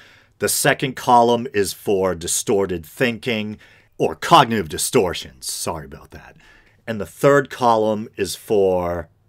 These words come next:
a rational response. And so, for instance, maybe your initial thought might be, and you might not even be aware of the actual thought at first. You might just more feel the emotion or the mood.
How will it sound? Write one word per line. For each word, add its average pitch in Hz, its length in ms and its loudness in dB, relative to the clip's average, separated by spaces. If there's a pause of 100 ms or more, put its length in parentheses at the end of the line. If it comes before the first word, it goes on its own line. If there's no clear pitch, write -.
(160)
a 104 100 0
rational 101 640 0
response. - 840 -10 (340)
And 127 140 -6
so, 143 380 6
for 143 240 4
instance, 151 440 -2
maybe 147 220 2
your 131 220 4
initial 107 420 0
thought 80 480 -4 (160)
might 87 300 -8
be, 78 420 -8 (220)
and 127 100 -2
you 101 100 -4
might 147 220 0
not 120 160 0
even 95 240 -6
be 90 140 -6
aware 98 340 0
of 95 100 0
the 90 160 -6
actual 82 440 -8
thought 78 340 -6
at 73 120 -16
first. 76 600 -12 (520)
You 117 100 -6
might 127 200 4
just 110 200 -6
more 110 180 0
feel 95 240 -2
the 87 120 -6
emotion 101 540 0
or 78 120 -8
the 78 100 -10
mood. 90 640 -2